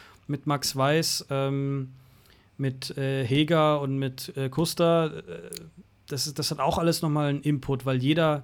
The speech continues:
Keeper anders agiert und anders kommuniziert und anders sich am Spiel beteiligt.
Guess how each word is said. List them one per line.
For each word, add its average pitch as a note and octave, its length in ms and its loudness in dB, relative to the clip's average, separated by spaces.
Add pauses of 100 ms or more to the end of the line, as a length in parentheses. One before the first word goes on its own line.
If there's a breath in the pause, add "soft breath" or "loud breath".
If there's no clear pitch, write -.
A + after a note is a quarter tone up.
(100)
Keeper E3 580 0 (140)
anders E3 320 0
agiert B2+ 360 -2
und C3 140 -6
anders D3+ 380 0
kommuniziert C3 760 -2
und B2+ 120 -4
anders D3+ 480 -2 (760 soft breath)
sich C3+ 260 -2
am C#3 80 0
Spiel D3+ 300 0
beteiligt. C3+ 640 -2